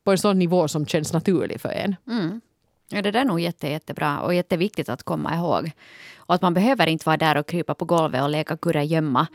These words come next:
Speaker 2: i tre timmar i sträck. Men att man ändå liksom är engagerad och visar en, en vänlighet och en värme mot det där barnet. Så,
Speaker 1: Mm.
Speaker 2: så att det där barnet sen vågar i alla fall ens fråga att "hej, ska vi, ska vi ta en vända kurragömma?"
Speaker 1: Ja. Sen är det ju också i-, igen en bekant som hade lite det här problemet att,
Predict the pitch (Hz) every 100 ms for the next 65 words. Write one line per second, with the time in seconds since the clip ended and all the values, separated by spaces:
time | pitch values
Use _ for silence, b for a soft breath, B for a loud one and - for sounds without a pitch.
0 | B B - - 165 147 - 135 85 160
1 | - - - - - 208 214 220 247 233
2 | 185 - 196 190 185 202 - 302 - -
3 | 170 196 165 143 117 139 143 b b b
4 | 170 160 156 131 139 - 156 156 147 -
5 | - 95 175 - - - - - 180 -
6 | 151 - 254 226 202 196 180 180 190 185
7 | 165 185 175 196 196 180 185 208 240 247
8 | 247 - 359 294 - - 170 170 - 185
9 | 185 214 202 262 262 151 127 - - -
10 | - - - 160 _ - 208 175 151 143
11 | B B - 285 302 269 269 - 185 -
12 | _ - _ - 208 - 226 220 226 165
13 | 156 165 202 185 180 170 151 151 175 160
14 | 165 175 165 196 185 156 160 151 156 151
15 | -